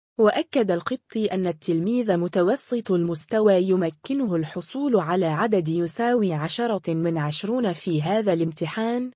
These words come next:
شرط أن يكون قد استوعب المحاور الأساسية التي تم تدريسها.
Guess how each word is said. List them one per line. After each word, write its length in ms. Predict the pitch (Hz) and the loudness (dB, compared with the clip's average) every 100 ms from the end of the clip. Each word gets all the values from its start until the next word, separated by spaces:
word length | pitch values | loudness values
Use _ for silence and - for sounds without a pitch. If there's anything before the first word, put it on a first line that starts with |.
| _ | _
شرط 400 | - 285 277 254 | -8 -2 -2 -2
أن 220 | 202 175 175 | -4 -2 0
يكون 440 | 165 156 277 254 | 0 0 0 0
قد 280 | 202 208 175 | 0 0 0
استوعب 560 | 165 - 254 214 175 | -2 0 0 0 0
المحاور 600 | 165 165 156 156 226 220 185 | 0 0 -4 -4 -2 0 0
الأساسية 760 | 170 160 165 170 156 247 247 170 165 | 0 -2 -2 -2 -2 -2 0 0 0
التي 460 | 156 175 - 214 | 2 0 0 -4
تم 300 | - 269 247 | -2 0 0
تدريسها. 880 | 180 180 160 208 240 180 160 147 143 | 0 -2 0 0 0 -2 -2 -2 -4